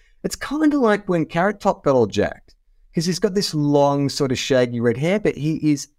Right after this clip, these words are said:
definitely on ho-, on steroids. Like, he's super muscular, vascularity, covered in tats, playing, like, an electric guitar at Coachella. Holy shit, when did this happen?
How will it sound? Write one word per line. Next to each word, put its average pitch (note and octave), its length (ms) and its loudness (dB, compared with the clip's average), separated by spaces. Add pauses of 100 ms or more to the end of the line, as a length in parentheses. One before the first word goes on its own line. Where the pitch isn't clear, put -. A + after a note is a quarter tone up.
(360)
definitely E3 440 0
on B2+ 140 0
ho-, D3 260 -2
on A#2+ 220 2
steroids. - 680 -2 (500)
Like, C#3 200 0
he's D3+ 160 -4
super F#3+ 360 0
muscular, A#2+ 760 2 (320)
vascularity, A#2+ 840 2 (140)
covered D3+ 280 -2
in C3+ 100 0
tats, - 540 -2 (640)
playing, B2+ 500 0
like, A2+ 180 0
an A#2 80 0
electric A#2 260 -2
guitar D3+ 340 -2
at - 140 -12
Coachella. F3+ 500 -2 (800)
Holy C#4+ 400 -2
shit, - 680 -2
when C4 120 4
did A3+ 160 -4
this C#4 180 0
happen? G#2+ 420 0